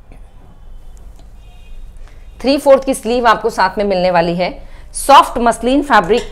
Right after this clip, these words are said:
की ये कुर्ती है और इसके साथ में आपको मिलने वाला है प्योर शिफॉन का ये दुपट्टा। ये जो भी आर्टिकल हम बता रहे हैं आपको, ये सारे प्योर फैब्रिक में हैं।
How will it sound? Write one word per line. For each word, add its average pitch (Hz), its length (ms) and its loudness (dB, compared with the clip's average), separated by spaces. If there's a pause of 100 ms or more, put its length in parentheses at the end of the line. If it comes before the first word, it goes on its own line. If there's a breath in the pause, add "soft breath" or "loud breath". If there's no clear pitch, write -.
(420)
की 240 60 -4
ये 240 160 4
कुर्ती 208 360 -2
है 208 400 -2 (120)
और 202 120 -4
इसके 196 220 -4
साथ 247 340 2
में 277 100 -2
आपको 208 360 -2
मिलने 202 280 -2
वाला 196 240 2
है 233 160 0
प्योर 247 380 4
शिफॉन 214 480 -2
का 233 100 0
ये 220 140 2
दुपट्टा। 170 840 0 (1000 soft breath)
ये 240 120 0
जो 247 200 2
भी 320 120 4
आर्टिकल 269 360 4
हम 254 180 0
बता 214 280 2
रहे 226 100 0
हैं 226 140 0
आपको, 202 260 -2
ये 220 140 -4
सारे 214 280 2
प्योर 226 300 0
फैब्रिक 185 460 0
में 196 120 -2
हैं। 196 320 -8